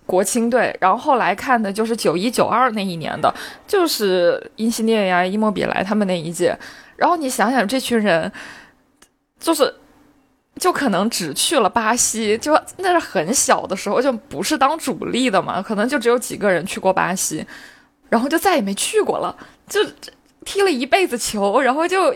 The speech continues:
世界杯加起来踢了几分钟这种，我就会让我觉得会有点奇怪吧，他们自己可能也是这么觉得。然后因西涅都已经去大联盟了，我感觉他都再过两年他都准备退役了，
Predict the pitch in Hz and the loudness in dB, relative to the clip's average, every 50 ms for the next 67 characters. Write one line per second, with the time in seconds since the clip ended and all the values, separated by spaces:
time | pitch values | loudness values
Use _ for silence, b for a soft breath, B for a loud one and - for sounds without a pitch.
0 | - - - - - 349 349 269 330 330 - 339 302 294 320 311 262 214 190 202 | -2 -6 -6 -2 2 2 2 2 2 0 2 2 2 2 2 2 2 2 2 2
1 | 208 - - 339 359 381 - - 165 - - - 269 277 370 370 330 320 285 294 | 0 0 0 0 0 0 -2 -4 -10 -8 -2 0 0 0 0 0 0 0 0 0
2 | 294 302 294 240 208 - - B B B B B B B B B B - 262 285 | 2 2 0 0 0 -4 -6 B B B B B B B B B B 0 2 2
3 | 359 381 339 392 359 339 311 294 247 220 202 202 202 208 220 233 226 233 - B | 2 2 2 2 2 2 2 2 0 0 0 0 0 2 2 2 0 -2 -6 B
4 | B B B B B B B B B B _ _ _ _ _ _ _ _ _ _ | B B B B B B B B B B _ _ _ _ _ _ _ _ _ _
5 | _ _ _ _ _ _ _ _ - - - 349 320 339 320 247 202 - - - | _ _ _ _ _ _ _ _ -8 -2 0 0 2 2 2 0 0 0 -2 -2
6 | - - 165 170 220 240 269 262 214 - - - - 220 - 285 302 349 330 - | -2 -4 -4 -2 0 2 2 2 0 -2 -4 -6 -8 -4 0 0 0 0 0 -2
7 | 349 330 220 - 185 - 220 196 165 147 156 170 190 196 185 170 170 - - - | 0 0 0 0 -4 -4 -4 -4 -4 -4 -6 -4 -2 -2 -2 -2 -2 -4 -4 -2
8 | 147 151 - - - - 226 277 254 240 - - 269 277 269 285 294 285 269 233 | 0 0 2 2 2 2 2 2 2 2 0 -2 -6 -8 -6 -4 -2 0 0 2
9 | 240 254 240 202 208 208 208 247 240 - - - - - - 196 202 185 202 208 | 2 2 0 0 -4 -4 -2 0 0 0 0 -2 -4 -2 0 2 2 2 2 0
10 | 175 156 - 202 190 170 - - - 240 226 220 202 202 220 247 254 220 233 226 | -2 -2 -2 -2 -2 -2 -2 0 0 2 2 2 0 0 -2 -2 0 2 2 0
11 | - - - 311 277 240 220 302 285 247 208 175 160 165 165 - - 202 262 262 | 0 -2 0 0 0 0 2 2 2 2 2 2 0 -2 -6 -6 -4 0 0 0
12 | 254 240 - 170 170 - - 269 247 247 233 240 262 262 214 175 - 214 | 0 0 -2 -4 -4 -4 0 2 2 2 0 0 0 0 0 0 0 -4